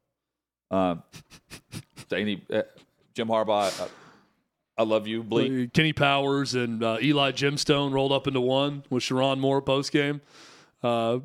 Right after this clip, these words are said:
Speaker 2: I wanna, first off, I wanna thank the Lord, and I, I,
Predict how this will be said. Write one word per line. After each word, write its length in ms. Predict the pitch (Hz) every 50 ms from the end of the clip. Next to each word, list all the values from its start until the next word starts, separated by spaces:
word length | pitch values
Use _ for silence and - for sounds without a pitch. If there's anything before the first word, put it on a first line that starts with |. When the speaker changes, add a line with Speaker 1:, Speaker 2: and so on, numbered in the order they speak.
| - -
Speaker 2:
I 160 | 127 120 120 - -
wanna, 160 | 139 135 127
first 320 | - - - 147 135 - 139
off, 60 | 131
I 40 | 127
wanna 120 | 135 131
thank 220 | - 143 143 131
the 80 | 131 123
Lord, 360 | 127 131 135 139 143 151 147
and 240 | 131 120 117 123 156 -
I, 40 | 170 127 131
I, 140 | 143 131 127